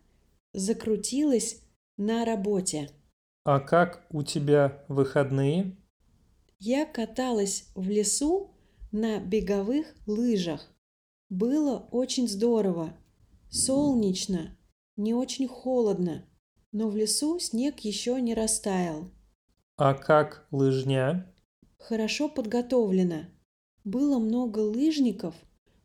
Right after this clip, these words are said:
Speaker 1: но круг довольно большой, поэтому никто не мешал.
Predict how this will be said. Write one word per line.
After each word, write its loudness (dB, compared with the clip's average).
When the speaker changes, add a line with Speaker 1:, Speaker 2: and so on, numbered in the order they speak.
Speaker 1:
но -2
круг -2
довольно 2
большой, -2
поэтому 0
никто -2
не 4
мешал. -2